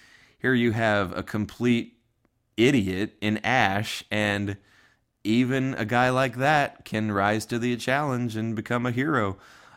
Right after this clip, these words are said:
Um, no matter where you come from, no matter who you are, when you are faced with a horrible beast of a situation,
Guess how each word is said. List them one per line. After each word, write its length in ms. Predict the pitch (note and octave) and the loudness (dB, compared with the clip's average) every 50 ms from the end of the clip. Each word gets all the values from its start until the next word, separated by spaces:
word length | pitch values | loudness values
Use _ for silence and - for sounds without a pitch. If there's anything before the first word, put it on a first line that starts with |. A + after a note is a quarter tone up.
| _ - | _ -2
Um, 540 | A#2 A#2 G#2+ G#2 G2+ F#2+ F#2 F#2 F#2+ - - _ _ _ - | 0 2 2 2 2 0 -2 -4 -6 -10 -16 _ _ _ -2
no 180 | A2 A2 A#2 | 0 2 2
matter 360 | A#2 A#2 A#2 A#2 A#2 A2 G2+ F#2+ | 2 2 2 2 4 2 2 0
where 360 | F#2 F#2 F#2 G2+ G#2+ A#2+ C3+ | 0 0 0 2 2 2 2
you 160 | D3 D#3+ F3 | 2 2 0
come 300 | E3+ - - D3+ D3 C#3+ | -2 -2 -2 0 0 0
from, 520 | C#3 - C#3+ C#3+ C#3 C#3 C#3 C3+ C3+ C3 C3 | -4 -4 -2 0 2 2 2 0 -2 -2 -2
no 100 | B2 A#2 | -2 0
matter 440 | A#2 A#2+ A#2+ A#2 A2+ A2+ G#2+ G2+ F#2+ | 0 0 0 0 0 0 0 -2 -2
who 260 | - - A#2 C3 D3+ | -2 -2 -2 -2 0
you 260 | E3 E3 E3+ D#3+ C#3+ | 0 0 -2 0 0
are, 460 | C3 B2 B2 B2 A#2+ A#2+ A#2+ A#2+ A#2 - - - - - _ _ | 0 0 2 2 2 2 0 -2 -4 -6 -16 -20 -20 -20 _ _
when 180 | - G2 G2+ G2 | -6 -4 -2 0
you 180 | G#2 C3+ F3 | 2 2 2
are 140 | G#3+ A3+ A#3+ | 2 0 -2
faced 400 | A#3 - - C#3+ D#3 E3+ - - | -4 -2 0 2 2 0 0 -2
with 140 | B2+ A#2 F#2 | -4 -4 -4
a 80 | D2+ | -6
horrible 800 | - - - - A2+ B2+ C3 C#3 C#3 B2+ B2 C3+ B2 F2+ - - _ | -8 -10 -6 -2 0 0 0 0 0 -2 -2 -2 -2 -4 -6 -6 _
beast 400 | A2+ G#2 G#2+ A#2+ C3 B2+ - - | 0 2 2 2 0 -2 -4 -8
of 120 | G2+ F#2 | -8 -8
a 40 | G#2 | -8
situation, 880 | G#2+ - A#2 G#2+ - - G2+ F#2 F#2+ F#2+ G2+ G#2+ - - B2 C3 C#3 C#3+ | -8 -8 -8 -8 -6 -6 -6 -4 -4 -4 -4 -6 -6 -6 -6 -6 -8 -10